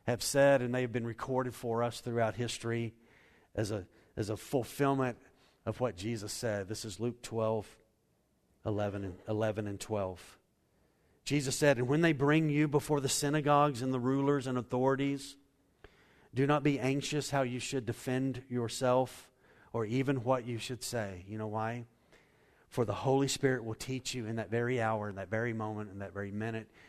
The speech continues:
in that very instance, what you ought to say.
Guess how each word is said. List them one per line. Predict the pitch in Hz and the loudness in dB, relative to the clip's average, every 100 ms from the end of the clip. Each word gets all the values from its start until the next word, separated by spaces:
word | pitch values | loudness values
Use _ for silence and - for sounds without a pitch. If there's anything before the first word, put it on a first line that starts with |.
| _ | _
in | 104 | -6
that | 101 | -4
very | 98 104 107 | -2 -2 -2
instance, | 101 98 - 92 87 - - - _ _ _ _ _ _ _ _ _ _ _ - | -6 -8 -8 -10 -12 -14 -14 -18 _ _ _ _ _ _ _ _ _ _ _ -2
what | 101 | -2
you | 92 107 | -2 -4
ought | 98 92 | -4 -8
to | - | -10
say. | - 90 87 | -8 -8 -10